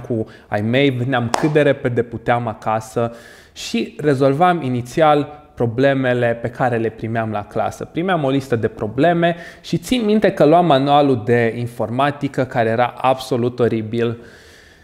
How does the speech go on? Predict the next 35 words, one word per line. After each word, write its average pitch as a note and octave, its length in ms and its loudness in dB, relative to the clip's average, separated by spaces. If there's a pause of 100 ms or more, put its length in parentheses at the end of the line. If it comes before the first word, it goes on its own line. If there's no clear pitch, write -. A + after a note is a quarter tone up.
(140)
și - 120 -2
încercam G3 480 2
să-l E3+ 240 2
citesc, B2 520 0
încercam F3 400 0
să F3 140 -2
învăț D#3+ 300 0
mai C3+ 140 -2
mult, B2 260 -2
încercam D#3+ 400 -2
să - 240 -4
învăț C#3 340 0
în B2 100 -4
față C3 440 2
și C3+ 120 -6
bineînțeles A3 480 0
că - 100 -2
nu D#3+ 140 2
înțelegeam B2+ 520 0
nimic, A#2 300 -4
nu B2+ 120 -4
înțelegeam C#3 460 0
unele C3+ 240 0
lucruri C3 300 -2
nici C3+ 140 -6
care B2+ 220 0
se B2 180 -6
predau A#2 460 2
la A#2 160 2
clasă A#2+ 420 -2
și A#2 160 -12
țin B2+ 200 -10
minte A#2+ 240 -4
că B2 100 -6
eram A#2 360 -2